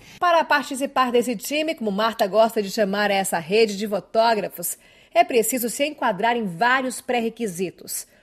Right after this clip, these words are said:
Comprovar trabalho na área, mostrar um portfólio, que é analisado por uma curadoria pra saber se o profissional se encaixa com os padrões de serviço.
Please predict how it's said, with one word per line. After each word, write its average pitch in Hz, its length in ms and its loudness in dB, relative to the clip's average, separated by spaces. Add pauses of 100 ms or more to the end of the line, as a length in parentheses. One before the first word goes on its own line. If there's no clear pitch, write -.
(140)
Comprovar 214 720 2
trabalho 165 400 -2
na 156 140 -10
área, 247 500 4 (180)
mostrar 233 580 2
um 208 100 -2
portfólio, 240 800 0 (260)
que 240 140 0
é 240 40 6
analisado 214 680 0
por 214 180 -2
uma 202 160 -4
curadoria 302 800 0 (260)
pra 392 140 -4
saber 226 340 0
se 254 100 -6
o 202 40 -4
profissional 247 600 -2
se 330 140 -8
encaixa 285 600 0
com 285 120 -8
os 285 100 -6
padrões 208 480 -2
de 208 100 -8
serviço. 202 680 -4